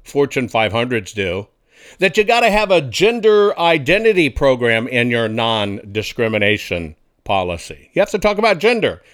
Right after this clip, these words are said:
They say ninety-one percent of the Fortune five hundreds do. They say that fifty-six percent of the Fortune five hundred have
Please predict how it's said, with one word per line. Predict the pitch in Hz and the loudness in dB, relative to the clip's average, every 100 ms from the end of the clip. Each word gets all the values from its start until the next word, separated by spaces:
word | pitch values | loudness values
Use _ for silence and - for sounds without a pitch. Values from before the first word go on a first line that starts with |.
| _ | _
They | 120 | -4
say | 208 190 | 0 2
ninety-one | 175 202 202 180 160 202 185 | 2 2 4 2 4 2 2
percent | 160 - 147 131 | -2 0 0 0
of | |
the | 120 | -2
Fortune | - 123 - 107 | -2 -4 -2 -6
five | 92 110 98 | -2 -2 -2
hundreds | - 98 98 - | -4 -6 -8 -10
do. | 101 95 101 156 _ _ _ _ _ _ _ _ _ _ _ _ _ _ _ - | -8 -6 -6 -10 _ _ _ _ _ _ _ _ _ _ _ _ _ _ _ 0
They | 208 | 0
say | 240 240 | 2 0
that | 202 170 - | 2 0 -2
fifty-six | 285 294 - 165 - 147 - - | -4 -4 0 0 2 0 0 -4
percent | - 139 - 156 156 156 151 | -2 -2 0 0 0 0 0
of | 143 143 139 113 104 | 2 4 2 -2 0
the | 135 131 127 123 120 120 117 | 2 2 0 0 -2 -4 -4
Fortune | - 175 170 135 | -4 -4 -2 -2
five | 143 135 | 0 0
hundred | 143 143 131 | 0 -2 -2
have | 123 120 110 | 0 0 -2